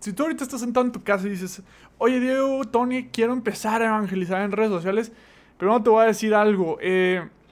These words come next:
prepárate porque se pone bastante, bastante bueno. Evangelizar, sea en redes sociales, sea de manera presencial, es bastante bueno. Pero, eh,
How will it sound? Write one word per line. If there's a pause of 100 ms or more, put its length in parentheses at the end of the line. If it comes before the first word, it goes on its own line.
(360)
prepárate
porque
se
pone
bastante,
bastante
bueno.
Evangelizar, (240)
sea
en
redes
sociales,
sea (360)
de
manera
presencial,
es
bastante
bueno. (420)
Pero, (180)
eh,